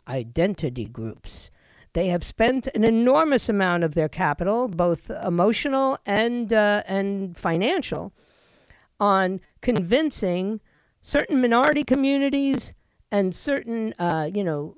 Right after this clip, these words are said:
levels of academia and professionalism that they're the party they belong to. So when you have someone like Cornel West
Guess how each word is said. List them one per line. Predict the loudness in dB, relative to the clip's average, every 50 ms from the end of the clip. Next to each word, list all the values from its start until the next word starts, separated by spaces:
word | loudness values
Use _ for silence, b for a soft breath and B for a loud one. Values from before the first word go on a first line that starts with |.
| -18 -10 -4
levels | 0 2 2 4 4 2 2 2 0
of | 2 2
academia | 2 2 0 -2 -2 -2 0 0 2 2 2 2
and | 2 0
professionalism | 0 0 2 2 2 0 0 0 0 2 4 4 4 2 0 0 -2 b b b b b
that | -4 -2 2 4
they're | 6 6 6 6
the | 4 4 2
party | 4 4 4 4 4 2 2 2
they | 2 2 2
belong | 2 2 2 4 4 4 2 0 -2
to. | -4 -6 -6 -6 -6 -10 -16 _ b b b b b b b
So | b -2 2 2 2
when | 2 2
you | 2
have | 0 0 -2 -2
someone | 0 0 0 2 2 2 2
like | 2 0 0 -2
Cornel | -2 -2 0 2 2 2 2 2
West | 2 0 0 -2 -4 -6 -10 -14 -16 -16 -18 -20